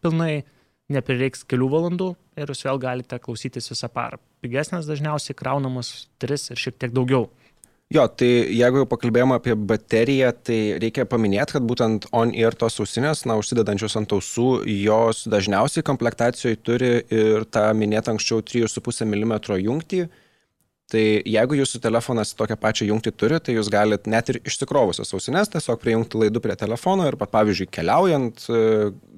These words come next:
Speaker 2: galit net naudotis tom išsikrovusiom ausinėm. Tai tiesiog naudos tada jau jūsų telefono energiją, o nebe baterijos, kurios, baterijos, kuri, kuri yra pačiose ausinėse.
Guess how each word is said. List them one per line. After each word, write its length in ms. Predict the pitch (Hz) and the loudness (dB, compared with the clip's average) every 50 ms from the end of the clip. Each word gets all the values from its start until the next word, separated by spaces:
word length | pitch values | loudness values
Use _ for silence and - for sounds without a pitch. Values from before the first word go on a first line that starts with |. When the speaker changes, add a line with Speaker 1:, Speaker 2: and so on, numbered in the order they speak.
| - _ - | -20 _ -2
Speaker 2:
galit 380 | - 123 127 131 127 113 - 117 | 2 4 4 4 2 0 -2 -2
net 180 | 110 107 - | -2 -2 -2
naudotis 400 | 117 107 104 117 113 - - - | -2 0 2 0 0 0 -4 -6
tom 160 | - 107 104 98 - | -4 -4 -4 -4 -6
išsikrovusiom 640 | - - 120 - 120 117 110 104 - - 98 95 90 | -10 -10 -6 0 2 2 2 2 0 -2 -4 -4 -4
ausinėm. 380 | 90 - 175 175 170 156 147 - - - - - _ _ _ _ _ _ _ | -4 -4 -2 -2 0 -2 -2 -6 -10 -18 -20 -20 _ _ _ _ _ _ _
Tai 140 | - 123 120 117 110 | 2 4 4 4 4
tiesiog 320 | - 117 - 127 120 - | 2 2 2 2 0 0
naudos 300 | 120 110 107 117 113 - | 0 2 2 2 0 0
tada 160 | 110 101 107 104 | 0 2 4 4
jau 80 | 101 104 | 4 2
jūsų 240 | 104 - - 92 | 0 -2 -2 -2
telefono 400 | 104 104 104 - - 120 98 90 | -2 -2 0 0 0 0 2 2
energiją, 540 | 85 82 92 120 143 139 135 131 117 107 101 101 | 0 0 0 -2 0 0 2 2 4 4 4 4
o 80 | 104 | 2
nebe 220 | 101 95 87 98 95 | 2 0 0 0 -2
baterijos, 480 | 95 95 - 104 104 107 101 95 - - | -2 -2 0 0 0 2 2 0 0 -2
kurios, 300 | - - 95 92 - - - - - - - _ _ _ _ _ _ | -2 -2 -2 -2 -4 -6 -10 -10 -10 -12 -14 _ _ _ _ _ _
baterijos, 520 | 117 101 - - 123 120 120 110 98 - - | -6 -6 -2 0 0 2 2 2 0 0 -2
kuri, 180 | - 104 101 101 98 95 95 92 90 90 | -2 -2 0 2 2 2 2 2 0 -2
kuri 240 | - - 101 107 - | -2 -4 -4 -2 -2
yra 240 | 110 104 95 104 101 - | -2 0 2 2 0 0
pačiose 340 | 95 - - 101 95 - 98 95 | -2 0 0 0 0 0 -2 -2
ausinėse. 420 | - - 113 104 87 80 - - | -2 0 0 0 0 0 -4 -8